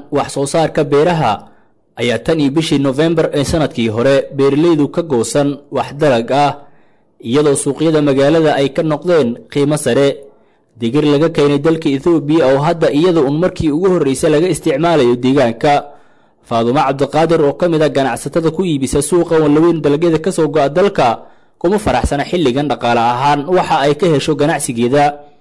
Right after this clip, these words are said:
maadaama aysan dadka deegaanka u iibsanaynin sidii hore dalagyada sabab la xiriira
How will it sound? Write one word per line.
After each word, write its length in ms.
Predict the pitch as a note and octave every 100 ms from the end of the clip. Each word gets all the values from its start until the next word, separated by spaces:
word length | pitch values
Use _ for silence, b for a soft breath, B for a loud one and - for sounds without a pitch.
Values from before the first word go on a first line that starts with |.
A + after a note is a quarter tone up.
| b b b -
maadaama 440 | A#2+ B2+ C#3+ D#3 -
aysan 300 | C3 D3 D3
dadka 260 | F3 - D3
deegaanka 540 | D3 D3+ D#3 D3+ E3
u 140 | F3+
iibsanaynin 560 | E3+ D3 F3+ F3 D3+ C#3+
sidii 300 | C#3+ E3 C3+
hore 240 | A#2 C#3+ C#3+
dalagyada 500 | D3 C#3 D3+ F3 D3
sabab 300 | D3 E3 F#3
la 80 | E3
xiriira 380 | C3+ B2 C#3+